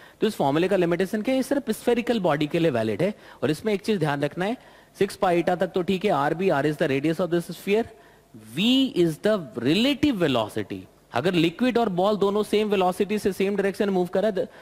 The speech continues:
this force will be zero, because V क्या है यहाँ पे, this is the relative velocity, relative velocity of this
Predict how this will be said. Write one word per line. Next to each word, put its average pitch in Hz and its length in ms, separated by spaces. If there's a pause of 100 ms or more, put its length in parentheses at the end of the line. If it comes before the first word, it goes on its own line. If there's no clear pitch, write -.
(220)
this 180 160
force 196 220
will 196 140
be 240 100
zero, 247 160 (880)
because 143 520
V 214 180
क्या 139 200
है 113 100
यहाँ 101 200
पे, 202 200
this 135 280
is 147 120
the 240 200 (2000)
relative 180 460
velocity, - 580 (2250)
relative 143 400
velocity 110 420
of 107 60
this 185 200